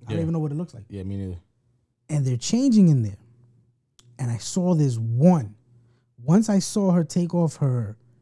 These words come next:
Speaker 1: her, her shorts, and I saw this fucking ass on her. She has the, the skin complexion that I like.
Speaker 2: Dark.
Speaker 1: She's dark. Now, I'm in the pool. She's, so there's some distance between us.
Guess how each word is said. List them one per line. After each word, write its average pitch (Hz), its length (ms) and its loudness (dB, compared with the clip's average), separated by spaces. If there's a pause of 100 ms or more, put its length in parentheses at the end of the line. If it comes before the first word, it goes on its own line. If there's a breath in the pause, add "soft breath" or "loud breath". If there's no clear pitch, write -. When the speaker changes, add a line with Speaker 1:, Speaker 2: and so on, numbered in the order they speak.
(520)
Speaker 1:
her, 131 360 -4
her 113 320 -6
shorts, - 680 -4 (500)
and 127 140 -4
I 120 80 -2
saw 165 320 2
this 127 200 -2 (340)
fucking 170 340 -2 (160)
ass 147 500 -2
on 113 160 -6
her. 123 220 -18 (480 soft breath)
She - 260 -8
has 180 300 2
the, 180 180 -4
the 160 160 -8
skin 190 300 -2
complexion 156 580 -6
that 110 160 -12
I 107 120 -14
like. 113 440 -14 (160)
Speaker 2:
Dark. 95 380 -8
Speaker 1:
She's 113 240 -12
dark. 113 580 -10 (560 soft breath)
Now, 147 440 2
I'm 165 160 4
in 196 80 4
the 180 80 0
pool. 226 600 4
She's, 180 540 -2
so 165 180 0
there's 180 160 4
some 208 120 4
distance 202 320 -2
between 151 320 0
us. 131 160 -6